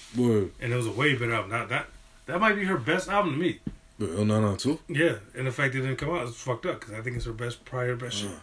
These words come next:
Speaker 1: this was supposed to be her third album, um, Black Roses. No, I mean fourth
Speaker 2: Fourth,
Speaker 1: album.
Speaker 2: yeah.
Speaker 1: Yeah.
Speaker 2: Black Roses, yeah.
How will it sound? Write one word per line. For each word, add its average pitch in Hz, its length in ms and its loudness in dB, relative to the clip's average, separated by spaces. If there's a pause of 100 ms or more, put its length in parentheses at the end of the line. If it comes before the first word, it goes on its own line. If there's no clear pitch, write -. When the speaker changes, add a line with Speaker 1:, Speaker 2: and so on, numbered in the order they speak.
(420)
Speaker 1:
this 147 180 4
was 160 180 2
supposed 156 340 6
to 131 40 -4
be 139 380 4 (180)
her 113 180 4 (640)
third 151 220 12
album, 92 440 4 (120)
um, 87 600 0 (300)
Black 110 260 4
Roses. 113 500 4 (120)
No, 127 220 6
I - 20 4
mean 110 180 4
fourth 131 360 4
Speaker 2:
Fourth, - 120 -2
Speaker 1:
album. 107 220 2
Speaker 2:
yeah. 107 80 8
Speaker 1:
Yeah. 90 80 0
Speaker 2:
Black 87 140 -4
Roses, 107 320 -2
yeah. 104 120 -4